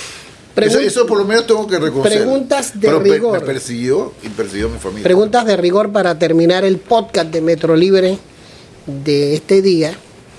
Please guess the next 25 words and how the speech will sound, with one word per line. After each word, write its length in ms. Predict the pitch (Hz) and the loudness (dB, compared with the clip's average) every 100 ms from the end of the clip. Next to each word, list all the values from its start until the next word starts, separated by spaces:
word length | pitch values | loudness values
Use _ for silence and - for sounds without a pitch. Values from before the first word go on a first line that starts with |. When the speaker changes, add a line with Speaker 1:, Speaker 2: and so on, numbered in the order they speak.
| - - - - | -20 -20 -20 -8
Speaker 1:
¿Tú 100 | 254 | -2
me 100 | 220 | 0
contestas 460 | 190 226 226 233 | 2 0 0 0
sí 200 | - 294 | 0 0
o 100 | 226 | 0
no? 140 | 165 127 | 0 -4
Speaker 2:
Sí. 1080 | - - - 76 - - - - - - | -10 -20 -18 -18 -20 -20 -20 -20 -14 -4
Speaker 1:
Matrimonio 880 | 185 190 196 202 220 247 254 269 254 - | -2 0 0 2 2 2 4 2 2 2
entre 340 | 190 180 196 | 0 2 0
personas 480 | 180 175 202 208 214 | 0 0 0 0 2
del 160 | 190 175 | 2 4
mismo 280 | 202 202 | 2 2
sexo. 420 | 196 180 143 - - - - - - - - - | 0 -2 -2 -8 -14 -20 -20 -20 -20 -20 -20 -16
Speaker 2:
Mm, 340 | 104 104 98 113 | -12 -12 -10 -6
yo 160 | 135 | -4
no 80 | 127 | -4
estoy 160 | 123 107 | -4 -4
de 60 | |
acuerdo 360 | 95 92 87 69 | -4 -4 -6 -8
con 160 | 55 | -14
eso. 140 | - - 95 | -18 -18 -8
Yo 160 | 117 131 | -4 -4
estoy 220 | - 151 | 0 2
de 40 | 147 | 2
acuerdo 540 | 147 156 160 170 | 4 4 4 0